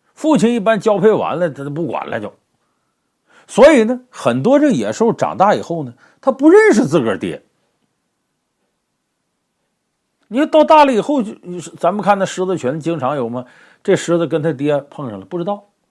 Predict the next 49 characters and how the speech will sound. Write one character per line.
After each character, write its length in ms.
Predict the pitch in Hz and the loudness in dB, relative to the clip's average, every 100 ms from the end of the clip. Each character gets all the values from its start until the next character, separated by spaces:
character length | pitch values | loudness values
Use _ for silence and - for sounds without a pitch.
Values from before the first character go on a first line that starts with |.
| _ _ _ _ _ | _ _ _ _ _
俩 180 | 110 104 | -8 -8
狮 120 | - | -4
子 80 | 165 | -4
打 240 | 139 69 90 | -4 -6 -6
一 60 | |
架， 180 | 127 127 | -2 -4
他 80 | 123 | -4
把 80 | 113 | -8
他 120 | 117 | -6
爹 160 | 131 | -4
咬 200 | 107 87 | -6 -8
死 120 | 120 76 | -12 -14
了， 120 | 85 | -16
常 220 | - 156 | -8 -6
有 140 | 160 | -6
的 80 | - | -8
事 100 | - | -14
儿。 80 | 139 _ - | -14 _ -8
为 100 | 226 | -8
啥？ 140 | 143 - _ _ _ | -8 -14 _ _ _
他 100 | 247 | -16
狮 300 | 214 - 233 | -14 -10 -6
子 240 | 233 214 _ _ _ _ _ | -4 -6 _ _ _ _ _
交 200 | 220 202 | -2 2
配 100 | 220 | 2
完 240 | 90 123 | 2 -4
了 80 | 180 | -6
就 100 | 170 | -8
没 200 | 120 180 | -8 -8
尽 180 | 247 202 | -6 -4
到 100 | 156 | -4
养 220 | 98 85 | -6 -10
育 80 | 143 | -10
之 120 | 131 | -10
恩 80 | 143 | -12
就 60 | |
跑 220 | 151 - - | -14 -18 -18
了。 120 | - _ _ _ _ _ _ _ _ _ _ _ _ _ _ _ _ _ _ | -20 _ _ _ _ _ _ _ _ _ _ _ _ _ _ _ _ _ _
所 200 | - 269 | 6 6
以 120 | 302 | 6
呢， 160 | 247 254 _ _ | 2 -4 _ _
禽 340 | - 165 262 | -4 0 2
兽 220 | 294 311 | 2 0
呢， 100 | 208 | -2
往 200 | 151 240 | -2 -2
往 200 | 226 - | -2 -4
不 120 | - 302 | 2 4
知 160 | 190 | 4
道 280 | 160 151 _ | 2 0 _